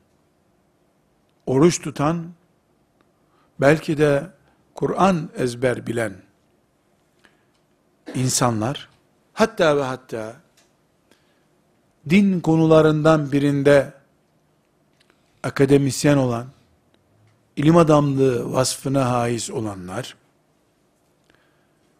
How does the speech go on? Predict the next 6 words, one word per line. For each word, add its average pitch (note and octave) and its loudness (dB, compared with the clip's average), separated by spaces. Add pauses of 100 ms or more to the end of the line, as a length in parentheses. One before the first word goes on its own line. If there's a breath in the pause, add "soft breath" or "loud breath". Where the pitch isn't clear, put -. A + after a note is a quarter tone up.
(580)
ne D3+ 6
yazık E3+ 4
ki G2+ -12 (1600)
İslam'ın E3+ 2 (340)
ve C3+ 0
Müslümanların D3+ 0